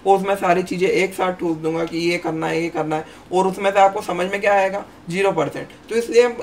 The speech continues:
step by step हर चीज़ का एक procedure रहता है, एक protocol रहता है, प्रोटोकॉल को फॉलो करना होता है। इसलिए आप आज एशिया Telecom के, इसलिए आज एशिया Telecom India का number one institute है।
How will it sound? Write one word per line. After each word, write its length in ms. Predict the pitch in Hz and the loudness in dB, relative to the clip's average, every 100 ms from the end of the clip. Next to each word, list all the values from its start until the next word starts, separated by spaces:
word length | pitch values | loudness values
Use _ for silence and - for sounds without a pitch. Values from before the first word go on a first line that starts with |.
| 165 | -6
step 400 | 165 208 226 214 | -2 0 2 4
by 220 | 196 190 | 2 2
step 160 | 202 202 - - - | -4 -4 -8 -10 0
हर 100 | 190 | 0
चीज़ 260 | 190 208 - | 0 -8 -2
का 80 | |
एक 160 | 226 226 | -2 0
procedure 420 | 359 349 196 214 | 0 0 -2 -2
रहता 220 | 185 165 175 | 0 0 0
है, 80 | |
एक 80 | 196 | -2
protocol 440 | 349 339 190 208 180 | -2 0 2 2 4
रहता 200 | 156 156 | 2 0
है, 80 | |
प्रोटोकॉल 420 | - 185 165 170 190 | -2 -2 -2 0 0
को 100 | 220 | -2
फॉलो 320 | - 190 196 | -2 2 2
करना 240 | 160 147 | 2 0
होता 240 | 143 147 147 | -6 -6 -10
है। 100 | 156 - - | -12 -18 -14
इसलिए 240 | 185 - | -8 0
आप 180 | 226 214 | 2 2
आज 220 | 214 208 | 2 0
एशिया 300 | 190 170 180 | 0 0 0
Telecom 400 | 185 185 180 190 | 0 0 0 0
के, 80 | 190 208 - - - | -2 -8 -10 -16 -6
इसलिए 280 | 170 165 208 | -6 -2 0
आज 200 | 214 208 | 2 2
एशिया 220 | 196 196 | 0 0
Telecom 340 | 196 190 202 202 | 0 0 0 0
India 360 | 175 170 175 | -2 0 2
का 120 | 180 | 2
number 300 | 196 170 175 | 0 0 0
one 180 | 175 175 | 0 0
institute 440 | 170 160 156 151 143 | -2 -4 -4 -2 -2
है। 140 | - | -8